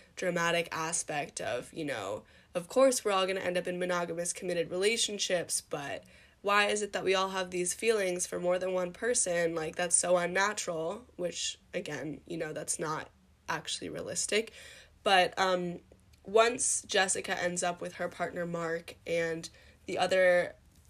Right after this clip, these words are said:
object of interest that she has, Barnett, ends up with his partner, Amber, um, there are all these kind of cat fights that go down between Jessica and Amber and an-, another girl, Elsie,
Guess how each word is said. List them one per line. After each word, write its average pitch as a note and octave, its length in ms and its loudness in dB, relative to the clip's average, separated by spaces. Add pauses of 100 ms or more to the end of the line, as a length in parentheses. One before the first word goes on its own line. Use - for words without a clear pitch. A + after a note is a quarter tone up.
(120)
object F3+ 400 0
of F3 160 -2
interest - 400 -4
that D#3+ 100 0
she G3 140 -6
has, G#3 580 2 (240)
Barnett, F#3+ 640 2
ends F3+ 160 0
up F3 140 -2
with F#3 140 -4
his F3 200 -4
partner, F3 640 -2
Amber, G3+ 580 4 (1040)
um, F3+ 360 2 (640)
there G3+ 200 8
are E3 60 8
all G#3+ 180 4
these A3 200 0
kind F#3 220 -6
of - 140 -10
cat - 340 -4
fights F3 380 -2
that F3 160 -6
go F3+ 180 2
down G#3+ 400 2
between F#3 420 -4
Jessica F#3+ 480 -2
and F3 220 0
Amber F#3 360 0
and E3+ 160 0
an-, E3+ 140 -6
another E3+ 380 -2
girl, E3+ 280 -2
Elsie, G3 680 -2